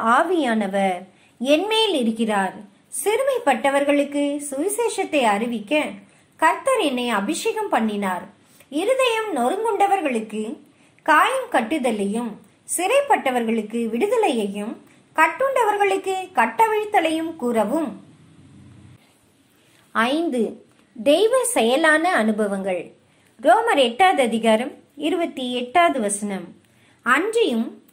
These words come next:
அவருடைய தீர்மானத்தின்படி அழைக்கப்பட்டவர்களாய் தேவனிடத்தில் அன்பு கூறுகிறவர்களுக்கு சகலமும் நன்மைக்கு ஏதுவாக நடக்கிறதென்று அறிந்திருக்கிறோம்."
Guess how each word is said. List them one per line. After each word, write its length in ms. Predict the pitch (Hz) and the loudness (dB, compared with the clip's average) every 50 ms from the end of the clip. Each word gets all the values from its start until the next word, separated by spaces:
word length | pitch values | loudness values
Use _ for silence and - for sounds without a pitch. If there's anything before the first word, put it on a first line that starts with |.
| _ _ _ | _ _ _
அவருடைய 640 | - 240 285 - 480 494 508 480 453 427 415 440 440 427 | -2 0 0 2 2 2 2 4 4 2 2 2 0 -2
தீர்மானத்தின்படி 920 | - 330 285 330 370 392 392 403 403 415 415 392 381 381 349 381 311 370 359 | -4 -4 -4 -2 0 0 0 0 0 -2 -2 -4 -4 -2 -2 -2 0 0 2
அழைக்கப்பட்டவர்களாய் 1200 | 311 220 202 208 247 - - 359 - - 240 226 - 208 202 202 202 202 202 202 196 190 185 - 202 196 - - _ _ _ _ - 208 | 2 2 2 0 -2 -4 -4 -6 -8 -8 -8 -6 -6 -4 -4 -4 -2 -2 0 0 0 -2 -4 -6 -12 -16 -20 -20 _ _ _ _ -6 -2
தேவனிடத்தில் 880 | 294 320 427 508 571 523 480 403 311 339 294 285 349 330 320 311 285 | 0 0 0 0 0 0 0 0 -2 -4 -4 -4 -2 -2 0 0 -2
அன்பு 500 | 262 190 180 208 254 311 370 453 453 440 - | -2 -2 -4 -2 -2 -2 0 0 0 0 0
கூறுகிறவர்களுக்கு 1040 | 269 269 240 254 214 226 220 214 208 202 202 202 196 196 196 - 285 311 285 202 196 - - _ _ _ _ | -2 -2 -2 0 0 -2 -2 -2 -2 -4 -4 -4 -4 -4 -4 -4 -4 -4 -4 -4 -8 -12 -18 _ _ _ _
சகலமும் 840 | - - - - 294 294 302 480 508 480 480 453 427 427 427 415 392 311 | -8 -4 0 0 0 0 2 2 2 2 2 2 0 -2 -4 -4 -6 -4
நன்மைக்கு 640 | 233 220 233 277 339 415 453 440 440 - 359 269 | -2 -2 -2 -2 -2 -2 -4 -4 -2 -2 -2 0
ஏதுவாக 640 | 247 254 277 254 339 294 320 311 320 339 415 403 | -2 -2 -2 -2 0 2 2 2 2 2 0 -2
நடக்கிறதென்று 1040 | 330 240 220 220 254 285 - 392 370 330 233 247 240 220 220 214 214 208 208 202 190 196 - - - - - _ - | -2 -2 -2 -2 -2 -2 -2 -2 0 0 0 0 0 0 0 0 -2 -2 -2 -4 -4 -6 -12 -18 -20 -20 -20 _ -2
அறிந்திருக்கிறோம்." 920 | 226 247 294 370 453 453 403 370 277 247 226 - 240 226 220 214 208 180 | 0 0 2 2 0 0 0 0 0 0 0 -2 -2 0 0 0 -2 -4